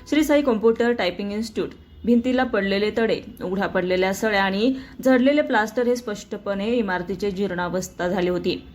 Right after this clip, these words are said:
प्रशासनाने याकडे दुर्लक्ष केलंय. मात्र परिस्थिती लक्षात घेता तातडीने बांधकाम विभागाने लक्ष द्यावं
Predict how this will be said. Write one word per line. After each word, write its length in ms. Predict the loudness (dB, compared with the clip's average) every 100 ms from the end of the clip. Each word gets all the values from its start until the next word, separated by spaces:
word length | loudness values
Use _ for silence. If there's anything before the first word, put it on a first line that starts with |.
| -2
प्रशासनाने 760 | 2 4 4 -2 -2 0 2 2
याकडे 320 | 0 0 -4
दुर्लक्ष 480 | -4 -2 -2 -4 -6
केलंय. 320 | -4 -4 -4 -8 -12
मात्र 400 | -4 -4 0 0
परिस्थिती 540 | 2 2 0 -2 -4 -4
लक्षात 280 | -4 -4 -2
घेता 300 | 0 0 -2 -4 -12 -20 -4 2
तातडीने 440 | 2 2 2 2
बांधकाम 440 | 2 0 0 -2
विभागाने 720 | -2 -2 -4 -2 -2 0 -2 -6 -18 -16 -2
लक्ष 320 | 0 0 0
द्यावं 360 | 2 2 0